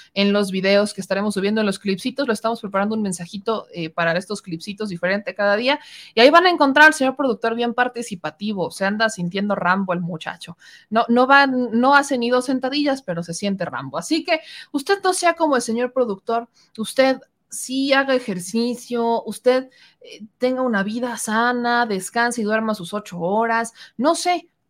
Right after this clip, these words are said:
en lo único que sí es el productor Navajas, como dice Pedructor Navajas, Alfredo Echeverría.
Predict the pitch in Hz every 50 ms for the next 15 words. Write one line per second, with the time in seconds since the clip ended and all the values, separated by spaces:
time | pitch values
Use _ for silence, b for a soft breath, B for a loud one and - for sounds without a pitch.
0 | _ _ - 220 226 233 247 277 311 320 294 311 226 214 - 320 339 320 - _
1 | _ - 208 - 233 208 - - 202 196 196 190 - - 220 214 196 190 165 151
2 | 151 151 170 - - 170 - - - 175 180 180 196 208 233 214 220 233 - 214
3 | 190 170 B B B B B _ _ 233 220 208 196 208 196 196 196 - 214 208
4 | - 185 180 180 180 180 185 185 165 175 202 190 185 190 247 214 202 196 170 170
5 | 170 170 170 175 175 175 175 175